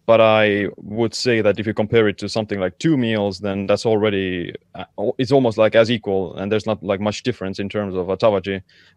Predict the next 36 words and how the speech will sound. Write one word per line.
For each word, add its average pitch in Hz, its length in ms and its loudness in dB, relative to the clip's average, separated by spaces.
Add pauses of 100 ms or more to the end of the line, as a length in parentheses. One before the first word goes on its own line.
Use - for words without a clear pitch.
(120)
But 107 280 2
yeah, 127 180 6
like, 110 220 2
the 113 60 -4
main 143 240 2
idea 110 320 2
is 98 160 0
that 98 360 0 (540)
if 120 160 0
you're 113 460 2
doing 110 500 0
the 107 120 -4
standard 123 580 0 (120)
three 123 260 -2
square 110 320 -2
meals 117 200 0
a 104 60 -2
day, 135 240 2
then 110 160 0
you're 107 80 0
not 117 180 0
really 107 320 -2
gaining 104 560 0
a 101 40 -2
lot 104 160 4
of 87 120 -6
the 98 200 -6
benefits 101 520 -4
you 98 80 -14
get 113 140 -10 (100)
from, 95 420 -6
uh, 90 180 -6
time 107 220 -4
restricted 101 280 -8
eating 95 340 -6
and 90 240 -8